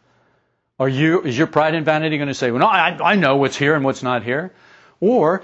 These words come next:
is the work going to say, "No, you don't know"? Which will you go with? And that will determine whether or not you work.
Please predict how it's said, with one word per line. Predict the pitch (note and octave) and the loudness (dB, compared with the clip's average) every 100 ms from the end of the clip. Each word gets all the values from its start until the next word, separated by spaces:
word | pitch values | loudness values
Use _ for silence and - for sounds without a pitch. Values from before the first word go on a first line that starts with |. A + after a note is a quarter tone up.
| - | -8
is | D#3+ D3 | -8 -4
the | D#3 | 0
work | E3+ F3 | 0 -2
going | D#3 D3 | -6 -6
to | |
say, | C3 C#3+ C3+ - _ _ _ _ - | -6 -6 -6 -8 _ _ _ _ -16
"No, | A#2+ F#2+ E2 A2 - _ _ | -12 -12 -14 -18 -20 _ _
you | B2+ A2+ | -14 -10
don't | B2 D3 - | -8 -8 -8
know"? | G#2+ D#2+ - _ _ _ _ _ _ _ _ - | -14 -16 -20 _ _ _ _ _ _ _ _ -10
Which | B2+ B2+ - - _ | -4 -4 -6 -18 _
will | C3 | -10
you | B2+ | -8
go | A#2 B2+ A2 | -8 -6 -6
with? | F#2 E2 - _ _ _ _ _ _ _ _ B2 | -8 -16 -20 _ _ _ _ _ _ _ _ -10
And | A#2 | -2
that | D#3+ D3 - | 0 0 -4
will | C3+ | -10
determine | B2 - D#3+ C#3+ A2 B2 - _ _ _ _ _ _ _ _ _ _ _ - | -10 -4 -2 -2 -6 -10 -16 _ _ _ _ _ _ _ _ _ _ _ -8
whether | B2 A#2 | -6 -4
or | A#2 | -4
not | A2 B2 | -6 -8
you | A#2+ | -8
work. | C#3+ A2 - - | -6 -8 -10 -20